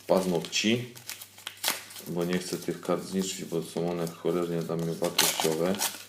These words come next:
Zrobimy to w ten sposób.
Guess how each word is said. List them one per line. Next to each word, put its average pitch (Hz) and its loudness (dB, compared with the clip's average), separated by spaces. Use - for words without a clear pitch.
Zrobimy 87 2
to - -4
w - -8
ten 92 2
sposób. - 4